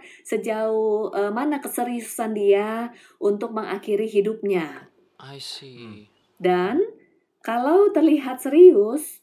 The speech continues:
Speaker 1: itu justru kita harus memberitahukan kepada keluarganya.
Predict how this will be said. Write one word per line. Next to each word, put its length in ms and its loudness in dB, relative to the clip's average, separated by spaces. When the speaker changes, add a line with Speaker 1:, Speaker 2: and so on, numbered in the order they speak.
Speaker 1:
itu 320 2
justru 480 -6
kita 260 -6
harus 280 -8
memberitahukan 840 -4
kepada 440 -6
keluarganya. 880 -4